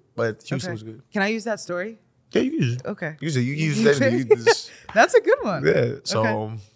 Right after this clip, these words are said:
Speaker 2: Every city you try to find the best Greek food,
Speaker 1: I,
Speaker 2: Nigerian
Speaker 1: I,
Speaker 2: food.
Speaker 1: every city I can, and then, um, and then I just, I just do, like, sightseeing. Like, I would go, like, to New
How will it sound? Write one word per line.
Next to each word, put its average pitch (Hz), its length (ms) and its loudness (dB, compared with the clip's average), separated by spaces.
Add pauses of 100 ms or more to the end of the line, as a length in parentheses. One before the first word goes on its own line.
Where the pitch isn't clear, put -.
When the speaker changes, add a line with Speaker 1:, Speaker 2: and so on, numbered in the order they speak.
(120)
Speaker 2:
Every 196 220 -2
city 214 240 -8
you 170 80 -12
try 165 140 -10
to 160 60 -10
find 156 200 -16
the - 20 -20
best 156 200 -18
Greek 156 160 -16
food, 151 140 -4
Speaker 1:
I, - 20 -14
Speaker 2:
Nigerian 147 240 -14 (120)
Speaker 1:
I, - 40 -20
Speaker 2:
food. 143 120 -20 (600)
Speaker 1:
every 120 200 4
city 113 320 -4
I 110 60 -10
can, 113 460 -8
and 110 180 -8
then, 107 240 -6
um, 101 500 -10 (920)
and 139 100 -4
then 160 80 -2
I 170 80 0
just, 170 200 -6
I 131 80 6
just 123 220 -2
do, 123 120 -6
like, 120 180 -8
sightseeing. 117 480 -4
Like, 104 160 -4
I 110 80 6
would 120 180 -2
go, 117 180 2
like, 110 300 -4
to 127 80 -8
New 110 100 -4